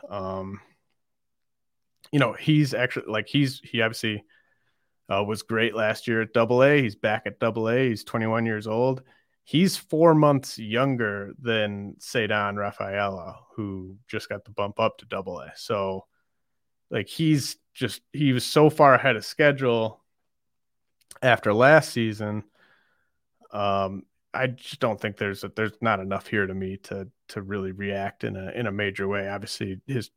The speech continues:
trade value is probably, uh, down quite a bit, but I would be, he's another guy. Him and, him and Nick Yorke, I'm gonna be pretty stubborn on. I would be trying to buy low on those guys. Uh,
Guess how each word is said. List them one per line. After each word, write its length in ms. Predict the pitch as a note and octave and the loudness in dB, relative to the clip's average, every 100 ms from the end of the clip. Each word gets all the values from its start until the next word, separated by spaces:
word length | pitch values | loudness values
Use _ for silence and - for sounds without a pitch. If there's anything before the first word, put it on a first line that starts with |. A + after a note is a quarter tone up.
| _ | _
trade 320 | - G2 A#2+ | -2 -2 -2
value 300 | G2 G2 G2 | -2 -2 -6
is 120 | G2 | -8
probably, 680 | - A2 G2 G2 G2+ G2 G2 - _ _ _ _ _ _ _ _ _ _ _ | -8 -8 -6 -8 -6 -6 -8 -16 _ _ _ _ _ _ _ _ _ _ _
uh, 220 | - G#2 F#2+ | -4 -4 -2
down 420 | A2 G2+ G2+ A2 | 2 2 2 0
quite 240 | A#2 G#2+ | 2 0
a 40 | G2 | 0
bit, 360 | G2+ B2 C3+ - | 2 2 0 -4
but 240 | F2 D#2 _ _ | -6 -6 _ _
I 180 | G2+ G2+ | -10 -6
would 220 | G2 G2+ - | -6 -8 -12
be, 320 | G#2 G2 G2 - - | -10 -10 -10 -14 -6
he's 100 | A#2+ | -4
another 240 | G#2 A2 G2 | 2 2 2
guy. 120 | F#2+ | 0
Him 180 | C3 B2+ | 4 6
and, 200 | A#2 A2 | 4 2
him 140 | - E3 | 6 8
and 80 | |
Nick 180 | D#3 C#3 | 10 8
Yorke, 220 | B2 A#2 - | 6 4 2
I'm 80 | |
gonna 140 | G#2+ G2+ | -2 -4
be 100 | G2+ | -8
pretty 200 | - G#2+ | -10 -12
stubborn 340 | - F#2+ G2 | -12 -14 -12
on. 100 | F#2+ | -12
I 80 | G2 | -12
would 100 | F#2+ | -12
be 180 | G2+ G#2 | -10 -12
trying 200 | - - | -10 -8
to 40 | G#2 | -8
buy 140 | G2+ | -8
low 200 | G2 G2 | -6 -6
on 60 | F#2+ | -6
those 160 | G2 | -8
guys. 280 | - A#2+ - _ _ _ _ _ _ _ _ _ _ _ _ _ - _ _ _ _ _ _ _ | -8 -8 -10 _ _ _ _ _ _ _ _ _ _ _ _ _ -20 _ _ _ _ _ _ _
Uh, 380 | - G2+ G2+ F#2+ | 0 2 2 0